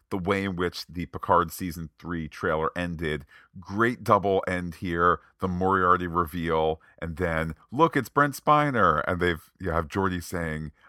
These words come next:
"It's lore." I can only imagine that that absolutely was the high point of the entire Star Trek Universe panel, those two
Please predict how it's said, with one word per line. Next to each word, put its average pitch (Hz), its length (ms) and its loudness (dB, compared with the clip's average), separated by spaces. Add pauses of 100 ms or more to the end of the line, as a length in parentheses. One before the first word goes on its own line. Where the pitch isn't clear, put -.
(300)
"It's 131 320 -4
lore." 131 720 4 (360)
I 107 80 6
can 113 180 -6 (100)
only 127 340 0
imagine 95 560 0
that 78 220 -14
that 85 320 0
absolutely 80 1000 -4 (140)
was 80 560 -4 (340)
the 80 100 -4
high 101 260 2
point 95 360 -6
of 80 280 -2
the 87 120 -8
entire 82 440 0
Star 87 160 -4
Trek 82 180 -12
Universe 78 320 -6
panel, 87 420 -4
those 82 300 -6
two 76 400 -6